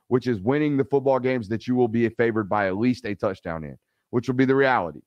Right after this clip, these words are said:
Every other football game on that schedule, they will be favored by more than seven against Kentucky, more than seven against Florida. They should be more than seven against Vandy, more than seven against Texas A and M, right? All of those games, they should handle, uh,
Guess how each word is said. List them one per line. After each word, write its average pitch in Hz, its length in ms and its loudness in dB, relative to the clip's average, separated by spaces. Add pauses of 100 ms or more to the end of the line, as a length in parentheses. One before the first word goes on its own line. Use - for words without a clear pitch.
(460)
Every 143 240 4
other 180 140 2
football 175 340 2
game 165 180 0
on 160 120 2
that 156 160 0
schedule, 117 360 2
they 113 160 4
will 165 80 4
be 156 140 2
favored 123 400 2
by 113 120 2
more 113 200 2
than 95 140 -6
seven 95 340 -4
against 92 260 -8
Kentucky, 92 500 -8 (300)
more 107 160 4
than 92 120 0
seven 95 340 -2
against 92 340 -8
Florida. 98 360 0
They 95 140 -2
should 92 320 -4
be 95 200 0 (260)
more 110 200 6
than 95 140 -4
seven 101 440 0
against 90 340 -8
Vandy, 95 400 -4 (220)
more 110 180 6
than 101 120 0
seven 98 340 0
against 95 280 -4
Texas - 320 -4
A 95 140 -2
and 90 140 -4
M, 95 280 -4 (400)
right? 107 320 4
All 139 260 6
of 131 100 2
those 117 260 4
games, 101 400 -2
they 113 180 2
should 107 300 -2
handle, 85 720 -6 (480)
uh, 85 400 0